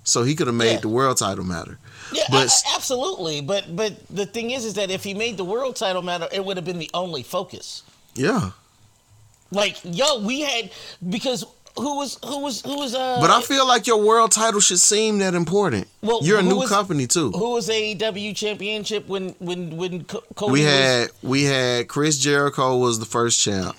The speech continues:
Speaker 2: And which, which you can't outshine Chris. And then
Speaker 1: Yeah.
Speaker 2: after that was who?
Speaker 1: Yeah, that was, that was to give the company validation. So
Speaker 2: Exactly,
Speaker 1: you want
Speaker 2: the
Speaker 1: you, a legendary, a former world champion several times over, everywhere he's been is now your world champion. I get it.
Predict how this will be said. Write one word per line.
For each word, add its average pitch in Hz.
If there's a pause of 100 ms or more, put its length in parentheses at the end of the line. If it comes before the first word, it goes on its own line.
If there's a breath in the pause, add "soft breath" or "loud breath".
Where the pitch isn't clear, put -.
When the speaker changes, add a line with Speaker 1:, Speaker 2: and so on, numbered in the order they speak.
Speaker 2:
And 175
which, 196
which 208
you 220
can't 226
outshine 180
Chris. 147 (680 loud breath)
And 175
then 185
Speaker 1:
Yeah. 185
Speaker 2:
after 196
that 185
was 202
who? 196 (440 loud breath)
Speaker 1:
Yeah, 123
that 151
was, 190
that 175
was 202
to 165
give 156
the 151
company 135
validation. 123
So 113
Speaker 2:
Exactly, 127
Speaker 1:
you 147
want 156
Speaker 2:
the 147 (100)
Speaker 1:
you, 117
a 120
legendary, 143
a 123
former 147
world 143
champion 131
several 127
times 123
over, 120
everywhere 117
he's 113
been 113
is 104
now 110
your 113
world 110
champion. 104
I 107
get 110
it. -